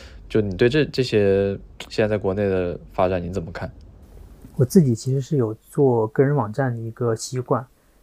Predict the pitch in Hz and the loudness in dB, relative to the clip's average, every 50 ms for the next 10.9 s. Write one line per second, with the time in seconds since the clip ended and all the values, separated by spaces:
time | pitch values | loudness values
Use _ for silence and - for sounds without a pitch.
0 | _ _ _ _ _ - - 117 127 143 135 117 110 113 131 143 - 170 143 127 | _ _ _ _ _ -6 -4 0 2 4 4 4 2 2 0 0 0 0 0 0
1 | 123 - 147 135 - - 160 156 - - 120 113 117 131 135 127 117 - 123 120 | 2 0 0 0 2 0 0 0 0 -4 -6 -6 -4 -4 -4 -4 -4 -6 -8 -4
2 | - - 147 131 131 135 131 123 - 156 131 117 - 117 110 117 117 - _ _ | -2 2 2 4 4 4 2 2 2 0 0 0 0 -4 -4 -6 -10 -16 _ _
3 | _ - 131 120 117 - - 143 123 123 123 - - 127 117 - - _ _ _ | _ -2 0 0 0 0 0 0 0 0 -2 0 0 0 0 -2 -6 _ _ _
4 | _ _ _ _ _ _ _ _ _ _ _ _ - 123 127 139 143 - 175 156 | _ _ _ _ _ _ _ _ _ _ _ _ -4 -2 0 0 2 4 6 6
5 | 139 - 151 151 151 - - 120 110 - - - - 135 127 123 127 127 123 117 | 6 6 4 2 2 0 -2 -4 -4 -4 -8 -4 0 0 2 4 4 2 2 0
6 | 113 113 110 113 123 131 131 - _ _ _ _ _ _ _ - 151 135 131 131 | 0 -2 -4 -6 -8 -12 -14 -20 _ _ _ _ _ _ _ 0 4 4 4 4
7 | - - 139 131 117 - - - - - - - - _ _ _ - - - 147 | 2 0 0 0 0 -2 -6 -10 -14 -18 -20 -20 -20 _ _ _ -20 -14 -12 -10
8 | 135 - - - 185 165 147 135 123 120 117 110 110 - 120 117 120 131 120 113 | -10 -4 2 4 6 6 6 4 4 2 0 -2 -2 -2 -2 0 2 2 0 0
9 | 117 - _ _ _ _ _ - - - - - - - - - 135 135 131 131 | -2 -6 _ _ _ _ _ -12 -10 -8 -8 -8 -10 -10 -8 -6 -4 0 2 4
10 | 135 135 - - 143 135 123 - - - 120 113 110 - - - 135 | 4 4 2 2 2 2 2 2 -2 -6 -6 -6 -6 -6 -8 -10 -12